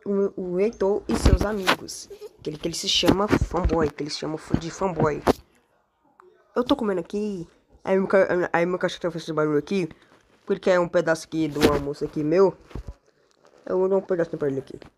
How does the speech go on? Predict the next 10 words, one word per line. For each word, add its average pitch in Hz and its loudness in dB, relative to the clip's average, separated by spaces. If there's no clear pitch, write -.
Toma. - -10
Aí 247 2
que - -14
tá. 196 -4
Aí 214 6
que 233 -8
tá. 135 -8
Aí 202 4
que 233 -2
tá. - -2